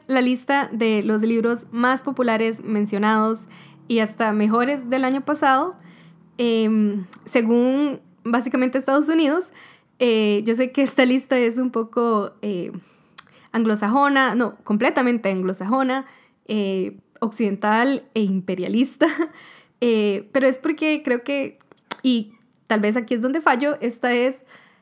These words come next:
eh, este tipo de literatura es la que yo suelo consumir más, em, pero no está nada mal, obviamente, expandir los horizontes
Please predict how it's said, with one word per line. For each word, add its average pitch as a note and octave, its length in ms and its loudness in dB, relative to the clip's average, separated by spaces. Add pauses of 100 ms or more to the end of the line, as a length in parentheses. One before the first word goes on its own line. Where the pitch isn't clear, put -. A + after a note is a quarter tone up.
(240)
eh, A3 160 0
este A3 220 -2
tipo C4 400 0
de A3 240 -2
literatura A#3+ 540 0
es A3 260 -2
la A#3+ 120 -2
que G#3+ 160 -4
yo G#3+ 160 0
suelo C4+ 300 0
consumir D4 460 -2
más, C#4 440 -2 (560)
em, G#3 580 0 (220)
pero C4 240 0
no C4 60 0
está C4 200 -2
nada D4 220 2
mal, D4 340 2 (320)
obviamente, C4 720 -2
expandir A3 460 0
los B3 140 0
horizontes C4+ 920 0